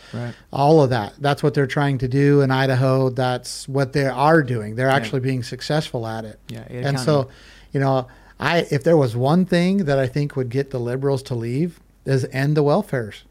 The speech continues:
Speaker 1: Hmm.
Speaker 2: end
Speaker 1: Oh,
Speaker 2: the
Speaker 1: yeah.
Speaker 2: welfare
Speaker 1: Hmm.
Speaker 2: in Idaho. Uh, they'll be going to these other states and, and, uh, you know, getting on welfare there rather than coming here, 'cause we know what is happening. They're coming here, getting on welfare, and then they're, like, almost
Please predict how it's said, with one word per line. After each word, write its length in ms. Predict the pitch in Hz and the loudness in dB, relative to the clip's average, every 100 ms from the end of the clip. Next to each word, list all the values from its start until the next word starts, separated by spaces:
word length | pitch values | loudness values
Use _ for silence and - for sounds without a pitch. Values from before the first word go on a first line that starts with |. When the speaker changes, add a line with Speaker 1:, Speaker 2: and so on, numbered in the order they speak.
| _ | _
Speaker 1:
Hmm. 180 | 139 135 | -4 0
Speaker 2:
end 80 | 151 | 4
Speaker 1:
Oh, 40 | |
Speaker 2:
the 20 | - | 6
Speaker 1:
yeah. 40 | |
Speaker 2:
welfare 520 | 156 202 147 123 117 - _ | 6 4 2 0 -2 -10 _
Speaker 1:
Hmm. 60 | |
Speaker 2:
in 80 | 135 | -2
Idaho. 400 | 135 147 127 110 104 - - - - 139 | 0 2 0 -4 -10 -20 -20 -20 -10 -2
Uh, 180 | 135 | 0
they'll 220 | 131 147 175 | 4 6 6
be 280 | 170 156 | 6 4
going 360 | 117 139 160 165 | 2 4 6 4
to 420 | - 160 156 151 | 4 4 6 6
these 180 | 143 143 | 4 4
other 240 | 147 147 143 | 4 4 2
states 560 | - 170 175 165 - | 2 2 2 -2 -4
and, 360 | 143 131 127 120 - - - - _ - | -2 -2 -4 -8 -14 -20 -20 -20 _ -8
and, 340 | 135 135 127 | -4 -4 0
uh, 380 | 131 127 127 120 - | 0 2 0 -2 -4
you 100 | 147 | -2
know, 100 | 135 127 | 0 2
getting 280 | 139 151 | 4 4
on 160 | 143 139 | 4 2
welfare 460 | 143 143 147 143 131 | 2 2 2 2 2
there 360 | 139 165 143 | 4 4 4
rather 280 | 135 135 135 | 4 2 0
than 160 | 127 127 | -2 -2
coming 300 | 147 139 123 | -2 0 0
here, 220 | 170 156 | 2 2
'cause 300 | - 131 - - - _ | 0 -4 -6 -20 -20 _
we 180 | 143 151 | 0 4
know 360 | 143 160 151 143 | 6 6 8 6
what 300 | 139 135 131 | 4 -2 -2
is 140 | 127 | 0
happening. 520 | 147 175 - 131 131 | 0 0 -2 -4 -2
They're 160 | 127 143 | 0 -2
coming 360 | - 156 160 | 0 0 0
here, 280 | 143 135 135 | 0 0 0
getting 260 | 131 147 160 | 0 0 2
on 140 | 151 | 2
welfare, 400 | 135 135 135 131 | 2 0 0 -4
and 140 | 123 135 | -2 -4
then 140 | 135 | -4
they're, 140 | 135 131 | -2 -2
like, 300 | 131 123 - - _ | -2 -4 -14 -20 _
almost 360 | 165 175 139 | 0 2 2